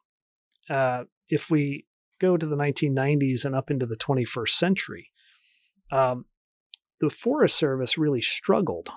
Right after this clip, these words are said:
when it lost its constituency, when it lost its kind of accepted autonomy,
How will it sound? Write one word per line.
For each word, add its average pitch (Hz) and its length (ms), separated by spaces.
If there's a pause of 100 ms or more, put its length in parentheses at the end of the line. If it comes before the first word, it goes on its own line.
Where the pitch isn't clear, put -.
(180)
when 139 140
it 156 160
lost 147 440
its 156 140
constituency, 151 880
when 127 160
it 110 180
lost 127 520
its - 160
kind 131 200
of 123 100
accepted 139 520
autonomy, 131 680